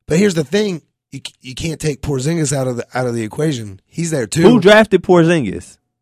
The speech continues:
Speaker 2: Carmelo Anthony didn't draft
Speaker 1: No, he
Speaker 2: Porzingis.
Speaker 1: didn't. But I'm just saying, clearly he's not happy. He didn't even go to the exit meeting.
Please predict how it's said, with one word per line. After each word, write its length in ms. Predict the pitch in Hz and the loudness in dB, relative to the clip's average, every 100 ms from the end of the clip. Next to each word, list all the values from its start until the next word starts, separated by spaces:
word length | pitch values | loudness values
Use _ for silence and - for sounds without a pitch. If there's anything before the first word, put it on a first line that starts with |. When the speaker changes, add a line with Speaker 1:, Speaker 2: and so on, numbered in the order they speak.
| - | 0
Speaker 2:
Carmelo 480 | 170 196 196 175 143 | 4 6 6 6 4
Anthony 360 | 180 359 302 208 | 2 2 2 2
didn't 240 | 156 143 | 2 2
draft 300 | 127 127 151 | 2 2 2
Speaker 1:
No, 80 | 139 | 4
he 40 | 127 | 4
Speaker 2:
Porzingis. 200 | 123 139 | 4 0
Speaker 1:
didn't. 260 | 190 165 - _ _ _ _ _ - | -4 -8 -14 _ _ _ _ _ -2
But 100 | 156 | 0
I'm 140 | 185 | 0
just 180 | 143 - | -2 0
saying, 460 | 190 202 180 151 139 _ _ _ _ _ _ 135 127 | 0 0 0 -4 -12 _ _ _ _ _ _ -20 -8
clearly 380 | - 220 233 170 | 0 2 4 2
he's 220 | 151 175 | -2 -4
not 280 | 160 135 - | -4 -6 -8
happy. 340 | 127 120 156 | -8 -6 -6
He 120 | 139 151 | -4 -4
didn't 180 | 156 | -4
even 400 | 147 143 143 127 104 | -4 -6 -8 -10 -10
go 160 | 117 147 | -4 -2
to 60 | 143 | -2
the 160 | 127 | -4
exit 260 | 139 - 123 | -4 -6 -10
meeting. 320 | 117 92 85 | -8 -10 -14